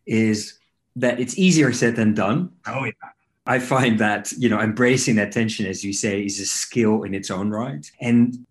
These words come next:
Speaker 1: it's also easily misunderstood. And that's where I believe unhealthy tension comes in, 'cause some people will use that kind of healthy tension almost, or looking for that tension, embracing it as an excuse to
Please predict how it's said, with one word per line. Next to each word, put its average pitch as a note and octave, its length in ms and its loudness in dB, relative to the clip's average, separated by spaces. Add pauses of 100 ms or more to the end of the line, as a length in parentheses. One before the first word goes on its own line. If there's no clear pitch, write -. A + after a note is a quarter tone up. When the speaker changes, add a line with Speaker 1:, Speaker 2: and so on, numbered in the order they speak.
(120)
Speaker 1:
it's C#3+ 180 -4
also D#3 380 -2
easily B2+ 460 2
misunderstood. G2 1080 -2
And F#2+ 200 -10
that's G#2+ 240 -6
where G2 320 -4 (400)
I G#2+ 120 -2
believe G#2 400 -4
unhealthy G2+ 520 -2
tension F#2 500 -10
comes F2 360 -14
in, E2 340 -16 (100)
'cause - 160 -14
some G#2 240 -2
people F#2+ 540 -4 (160)
will F#2 480 -2 (320)
use B2 480 -2
that G2+ 220 -4
kind G2+ 160 -4
of F#2+ 300 -10 (200)
healthy A2+ 420 -4
tension G#2 440 -6
almost, G2+ 580 -6
or - 300 -12
looking A2+ 340 -4
for G2 160 -6
that F#2 220 -10
tension, F#2+ 340 -6
embracing G2+ 520 -4
it F2+ 60 -12
as F#2 140 -12
an F#2+ 80 -8
excuse F2+ 680 -10
to F2 220 -12